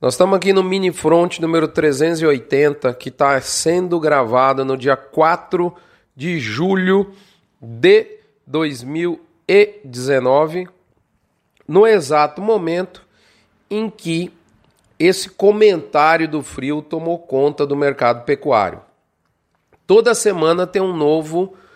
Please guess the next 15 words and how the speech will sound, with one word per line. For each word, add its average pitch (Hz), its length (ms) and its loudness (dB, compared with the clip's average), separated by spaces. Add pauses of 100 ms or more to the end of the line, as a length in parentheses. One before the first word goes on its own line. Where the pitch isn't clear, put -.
(240)
capítulo, 160 800 -4 (140)
né? 175 260 -4 (400)
E 165 220 -4
o 208 80 0
Mini 214 240 0
Front 170 460 0
dessa 139 320 0
semana 185 440 -2
vai 170 160 0
destacar 165 540 -2
pra 165 140 0
você 165 360 -2
justamente 165 760 -2 (420)
o - 80 -20
capítulo 156 600 -2